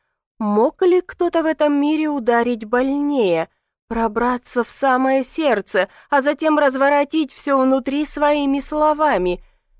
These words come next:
Лицо скривилось, пока я надевала старые вещи на мокрое тело, а непрошеные слёзы подкатили к глазам. «Роза, я принёс чистую и сухую одежду»,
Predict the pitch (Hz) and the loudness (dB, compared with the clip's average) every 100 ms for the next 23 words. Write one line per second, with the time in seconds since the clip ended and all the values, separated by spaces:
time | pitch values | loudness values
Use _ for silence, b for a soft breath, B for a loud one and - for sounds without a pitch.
0 | _ _ 220 214 208 - 214 208 - 240 | _ _ -6 -4 -4 -2 -4 -4 -4 -4
1 | 226 196 175 175 - 196 185 190 185 190 | 0 0 0 -2 -2 -4 0 0 2 0
2 | 185 185 185 185 - 202 190 190 180 185 | 0 0 2 2 0 0 0 0 0 -2
3 | 185 202 190 185 190 180 196 185 185 196 | -2 -2 0 0 0 -2 0 0 0 -2
4 | 185 185 - _ _ _ _ 240 269 226 | 0 -2 -4 _ _ _ _ 0 2 2
5 | 240 233 226 220 254 240 233 - 277 320 | 2 2 0 2 0 2 0 -2 -2 -2
6 | 320 339 - 285 - 247 214 220 202 202 | -2 -6 -6 -6 -2 -2 -2 -4 -4 -2
7 | 202 196 190 180 165 175 180 _ _ _ | -2 -2 -4 -8 -10 -10 -16 _ _ _
8 | _ _ _ _ _ _ _ _ - 240 | _ _ _ _ _ _ _ _ -8 0
9 | 233 220 190 208 220 226 254 254 262 247 | 2 2 2 2 4 2 0 2 2 0
10 | - 330 349 - 359 320 - 311 330 330 | -2 -4 -2 0 0 0 -4 -6 -2 0
11 | 330 339 339 302 196 202 175 | 2 2 0 0 0 0 0